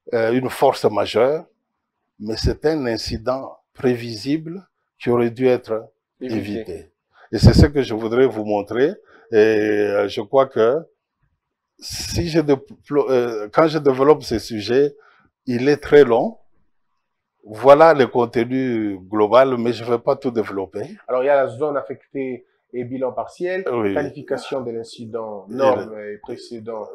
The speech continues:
Speaker 1: Oui.
Speaker 2: euh, tr-, euh, trois, c'est le, du désastre de Katoka,
Speaker 1: Oui.
Speaker 2: bilan matière
Speaker 1: Et
Speaker 2: et
Speaker 1: la
Speaker 2: nature
Speaker 1: nature de
Speaker 2: de
Speaker 1: la
Speaker 2: popula-, de la
Speaker 1: pollution.
Speaker 2: population.
Speaker 1: Oui.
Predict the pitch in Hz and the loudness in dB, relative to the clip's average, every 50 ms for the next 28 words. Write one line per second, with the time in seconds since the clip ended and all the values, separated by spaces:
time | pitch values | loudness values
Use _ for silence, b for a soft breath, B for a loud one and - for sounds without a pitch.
0 | - 107 117 95 90 95 101 117 139 113 117 117 110 110 107 104 104 - - - | -14 -14 -12 -12 -10 -10 -12 -12 -12 -12 -12 -10 -10 -10 -10 -10 -12 -14 -20 -20
1 | _ - 143 139 131 - - - 143 151 180 185 - 156 139 127 131 127 123 123 | _ -10 -10 -10 -10 -8 -6 -4 -2 -2 -2 -2 -4 -8 -8 -8 -8 -10 -10 -10
2 | 120 117 113 127 135 135 139 131 131 147 143 - _ - 131 117 117 113 107 - | -12 -12 -14 -14 -10 -10 -8 -6 -4 -6 -6 -6 _ -10 -10 -8 -10 -12 -12 -10
3 | 123 120 113 120 131 123 - - 202 208 226 240 247 156 117 104 107 - _ _ | -12 -10 -8 -10 -12 -8 -4 -4 -2 -2 -2 -4 -4 -4 -4 -4 -4 -6 _ _
4 | - 113 117 131 143 139 143 147 143 143 135 131 127 123 123 127 123 120 _ _ | -20 -20 -18 -16 -12 -8 -6 -6 -4 -4 -4 -4 -6 -6 -6 -8 -10 -10 _ _
5 | - 139 131 127 123 117 113 110 107 104 123 127 117 107 104 101 101 101 - - | -14 -12 -10 -10 -8 -10 -10 -12 -12 -12 -10 -10 -10 -8 -8 -8 -8 -6 -6 -6
6 | 104 101 98 127 123 110 - 117 95 87 82 - 117 113 113 110 110 110 113 113 | -6 -8 -8 -8 -10 -8 -8 -8 -10 -10 -10 -10 -10 -10 -10 -10 -10 -12 -16 -18
7 | 110 107 110 110 113 - - 196 208 214 220 214 - - 117 104 104 101 | -18 -16 -16 -16 -16 -14 -10 -8 -8 -8 -8 -10 -10 -8 -6 -6 -6 -6